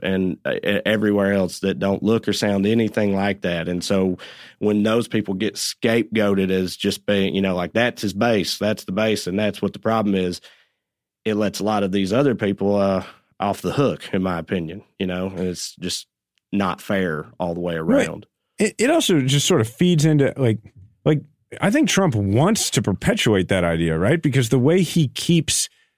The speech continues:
Speaker 2: the way he stays strong politically in places like Salina, Tennessee, is he has both sides saying, "That's Trump country."
Speaker 1: Right.
Speaker 2: Right?
Speaker 1: Yeah.
Speaker 2: And then, and then if, if you are just sort of, you know, growing up and coming into your political opinions and,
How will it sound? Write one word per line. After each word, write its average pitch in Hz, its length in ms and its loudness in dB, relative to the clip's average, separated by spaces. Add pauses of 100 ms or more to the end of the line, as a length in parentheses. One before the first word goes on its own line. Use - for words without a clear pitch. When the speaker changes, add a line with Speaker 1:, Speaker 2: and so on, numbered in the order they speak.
Speaker 2:
the 117 280 2
way 190 180 4
he 160 160 2
stays 151 360 2
strong 147 540 2
politically 117 680 2
in 101 260 0
places 110 520 2
like 113 200 2
Salina, 110 360 2
Tennessee, 117 580 2 (200)
is 117 140 2
he 135 120 4
has 135 200 2
both 139 300 2
sides 147 480 2
saying, 110 400 2 (220)
"That's 127 360 0
Trump 143 280 0
country." - 440 -6 (220)
Speaker 1:
Right. 104 280 2
Speaker 2:
Right? 135 240 2 (220)
Speaker 1:
Yeah. 98 220 2
Speaker 2:
And 147 120 6
then, 165 360 4 (180)
and 147 200 4
then 165 100 6
if, 139 200 0
if 120 200 2
you 170 360 4
are 131 160 2
just 135 220 0
sort 143 140 2
of, 107 120 0 (300)
you 139 120 0
know, 101 240 2 (360)
growing 135 240 4
up 139 160 2
and - 140 0
coming 147 240 2
into 139 180 4
your 127 120 4
political 123 420 2
opinions 135 520 4
and, 92 160 2